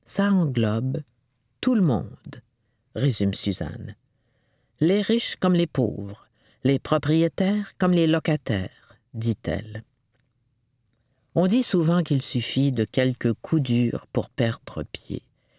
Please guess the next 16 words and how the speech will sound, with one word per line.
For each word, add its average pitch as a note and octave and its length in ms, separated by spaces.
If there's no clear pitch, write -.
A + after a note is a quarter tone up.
C'est G3 240
ce - 140
qui - 120
est A#2+ 140
arrivé G#2+ 540
à C#3+ 100
Suzanne. A#2+ 760
Tout A#3+ 180
s'est D#3+ 280
joué D3+ 460
coup G#3 200
sur - 400
coup, A2+ 320
il C#3+ 180
y C3 80
a B2+ 260